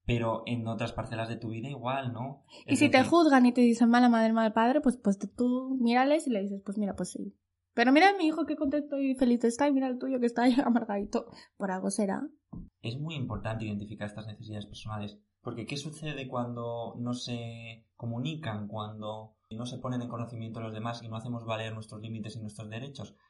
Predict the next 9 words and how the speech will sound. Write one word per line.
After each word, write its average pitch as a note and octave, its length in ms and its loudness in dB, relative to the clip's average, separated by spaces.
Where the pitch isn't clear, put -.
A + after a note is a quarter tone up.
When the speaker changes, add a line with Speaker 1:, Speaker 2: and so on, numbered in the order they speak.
Speaker 1:
Que - 100 -16
normalmente B2 560 -6
esas B2 220 -6
inhibiciones A#2+ 600 -6
que A#2 100 -8
tenemos B2+ 500 -6
luego G#2 160 -8
pasan C3 300 -2
factura. A2+ 580 -10